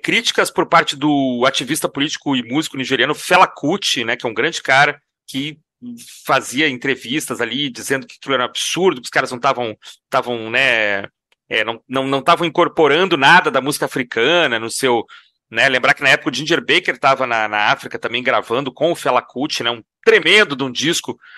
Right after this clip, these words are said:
É, quase que isso não sai, né, mas saiu, né, e aí eu, eu queria saber se vocês sabem por que raios eles inventaram essa viagem para a Nigéria. Eu realmente não sei e, e que gostaria de saber de onde que saiu essa ideia maluca,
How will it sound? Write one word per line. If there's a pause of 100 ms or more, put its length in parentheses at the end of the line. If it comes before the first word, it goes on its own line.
(280)
É,
quase
que
isso
não
sai,
né,
mas (340)
saiu,
né, (200)
e
aí
eu,
eu
queria
saber
se
vocês
sabem
por
que
raios (360)
eles
inventaram
essa
viagem (280)
para
a
Nigéria.
Eu
realmente
não
sei
e, (320)
e (220)
que
gostaria
de
saber
de
onde
que
saiu
essa
ideia
maluca,